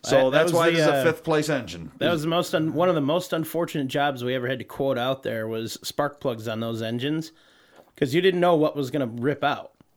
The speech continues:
Speaker 1: Hmm.
Speaker 2: And we, you know, you, you, we had a r-, I don't remember the price range, but we had a range of the estimate. It's gonna cost between this and this, and we are not gonna know until it's done because we can't predict what's gonna rip out. There's no way to prevent it.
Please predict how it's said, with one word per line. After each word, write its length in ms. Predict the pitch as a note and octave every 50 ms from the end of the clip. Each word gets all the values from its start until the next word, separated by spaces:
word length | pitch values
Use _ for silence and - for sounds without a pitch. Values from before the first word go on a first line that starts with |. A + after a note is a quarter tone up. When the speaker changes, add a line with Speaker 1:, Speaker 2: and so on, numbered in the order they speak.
| _ _ _ _ _ _
Speaker 1:
Hmm. 340 | A2+ B2 B2+ B2 B2 A2+ G2 F2 A#2
Speaker 2:
And 320 | A#2+ A#2 A#2 A#2 A2+ A2+
we, 280 | A#2+ C#3+ D3+ D3+ D3 D3
you 140 | C#3 D3 C3+
know, 60 | B2+
you, 220 | A#2+ B2+ D#3+ D#3 -
you, 180 | C3+ D3 D#3 D3+
we 140 | D#3 D#3 D3
had 160 | E3+ D3+ C3+
a 60 | B2
r-, 120 | A#2+ C3 -
I 100 | - B2
don't 120 | D3 E3 -
remember 240 | D3 D#3 D#3+ D3+ C#3
the 40 | A#2
price 400 | - - - D#3+ F3 E3+ - -
range, 280 | C#3+ B2 A#2 A#2 A2 G#2
but 120 | - B2
we 140 | B2 D3 D#3
had 140 | D#3+ E3+ D3+
a 60 | C3+
range 500 | A#2+ A2+ C#3 D#3+ E3 D#3 C#3 C3 A#2+ A2+ B2+
of 120 | A2+ A#2
the 140 | A#2+ A#2 C3
estimate. 560 | D#3+ F3 - - - A#2+ A2 A2 G#2+ G#2+ - _ _ _ _ _ _ _ _
It's 100 | - -
gonna 120 | D3 B2
cost 320 | B2 - D3 C3 A#2+ - -
between 180 | C#3+ B2 G#2+
this 220 | G#2+ A2+ A#2 - -
and 100 | C#3+ D#3
this, 400 | F3+ F3+ C#3+ C3+ - - - - -
and 160 | C3 B2 A#2 A#2+
we 180 | B2 A#2+ A#2+ -
are 120 | - C3 B2
not 420 | A#2 A#2+ B2 C#3+ F3 - - -
gonna 180 | C#3 C3+ B2 A#2+
know 160 | A#2 A2+ A#2
until 280 | A#2+ A2+ - B2 A#2 A2+
it's 120 | G#2+ -
done 540 | B2+ B2 D#3 D#3 A#2+ - - B2+ C3 - - _ _ _ _ _ _ _ _ _ _ _ _ _
because 680 | - B2 B2 - - B2+ B2 A#2+ A#2 A2 - - - -
we 300 | B2+ B2+ B2 B2 C#3 C3
can't 400 | C3+ - - - E3 F3+ F3 -
predict 360 | D3 D#3+ D3 C3 B2+ B2 - -
what's 460 | A#2+ A#2 A#2 B2 C#3 D#3 - - -
gonna 240 | - D#3 C#3 C3 A#2
rip 240 | A#2+ B2+ A#2+ - -
out. 320 | G#2+ A#2+ A#2 A#2 - - B2+
There's 200 | A#2 A2 G#2 B2
no 240 | A#2+ A#2+ C#3 E3
way 160 | E3+ E3 D#3+ D#3
to 100 | C3+ -
prevent 500 | - C3 A#2 G#2 A2 A2 C3+ D#3 - -
it. 320 | A#2 B2 - - - _